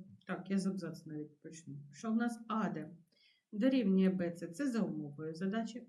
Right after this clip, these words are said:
Далі. Можна кому не ставити, написати все ж таки і.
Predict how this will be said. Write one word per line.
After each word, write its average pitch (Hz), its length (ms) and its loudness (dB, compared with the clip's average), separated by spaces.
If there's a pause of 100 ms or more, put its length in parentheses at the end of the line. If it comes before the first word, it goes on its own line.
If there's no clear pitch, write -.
(140)
Далі. 190 440 0 (1400)
Можна 143 400 -8 (100)
кому 151 200 -10
не 156 100 -8
ставити, 262 400 -6
написати - 480 -12
все - 180 -16
ж - 100 -18
таки 175 240 -12
і. 277 400 -4